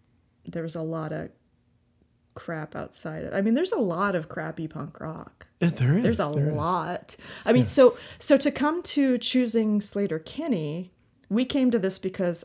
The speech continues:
Speaker 1: I wanted to encroach upon your podcast again,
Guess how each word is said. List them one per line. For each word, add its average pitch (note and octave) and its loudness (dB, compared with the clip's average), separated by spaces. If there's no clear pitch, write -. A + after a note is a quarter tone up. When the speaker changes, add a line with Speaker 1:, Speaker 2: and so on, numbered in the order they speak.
Speaker 1:
I F3 -4
wanted E3+ -6
to D#3+ -6
encroach E3 -8
upon E3 -10
your D3+ -8
podcast - -10
again, D#3+ -8